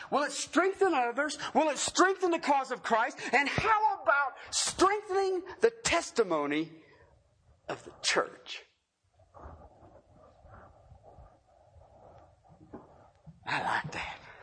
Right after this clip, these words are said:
Now, that flies against everything that is taught to me. They're telling me that I have to have quiet time. You need to isolate yourself. You need to have your little family time when you and your family runs over here and they do this and you're away from everybody else. Uh,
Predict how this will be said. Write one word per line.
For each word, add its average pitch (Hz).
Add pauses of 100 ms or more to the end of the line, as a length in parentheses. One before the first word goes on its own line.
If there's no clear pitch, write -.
(1160)
Now, 196
that 196
flies 175
against 147
everything 127
that 110
is 110
taught -
to 139
me. 113
They're 120
telling 120
me 117
that 120
I 120
have 127
to 123
have 110
quiet 160
time. 147 (260)
You 147
need 139
to -
isolate 135
yourself. 127 (240)
You 165
need 190
to 170
have 175
your 151
little 151
family 175
time 165
when 143
you 147
and 170
your 151
family 151
runs 143
over 127
here 135 (220)
and 123
they 123
do 113
this 143 (240)
and 120
you're 120 (300)
away 131
from 135
everybody 123
else. 120 (240)
Uh, 110